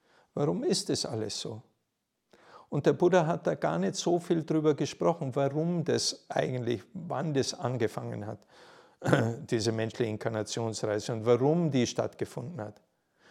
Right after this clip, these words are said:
Sondern er hat, der Buddha hat, war ein sehr großer Pragmatiker. Er hat gesagt, wir,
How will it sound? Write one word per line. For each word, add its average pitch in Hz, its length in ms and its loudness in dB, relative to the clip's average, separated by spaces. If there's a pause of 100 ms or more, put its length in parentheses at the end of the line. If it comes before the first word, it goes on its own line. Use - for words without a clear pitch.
(120)
Sondern 147 280 -2
er 147 160 8
hat, 175 240 4 (240)
der 143 60 -6
Buddha 160 260 8
hat, 151 240 2
war 143 160 6
ein 139 220 -2
sehr - 440 2 (360)
großer 143 320 4
Pragmatiker. 139 680 2
Er 131 80 6
hat 151 120 2
gesagt, 139 360 0
wir, 139 100 8